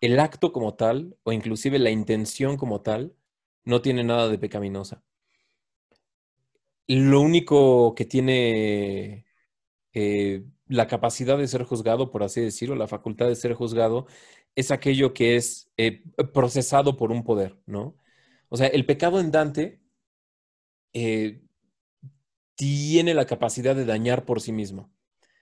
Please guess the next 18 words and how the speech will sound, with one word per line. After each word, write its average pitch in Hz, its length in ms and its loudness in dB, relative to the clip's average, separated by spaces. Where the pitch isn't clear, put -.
El 120 140 -2
pecado 156 380 4
en 160 60 0
nuestra 107 1400 0
moral 110 380 2
actual 131 600 0
no 139 600 2
es 139 200 2
dañino 135 520 0
a 117 40 0
menos 123 400 -2
que, 139 320 -4
eh, 101 1160 -2
un 139 140 0
poder 123 280 2
lo 117 80 4
determine, 110 480 -6
¿no? 110 200 -18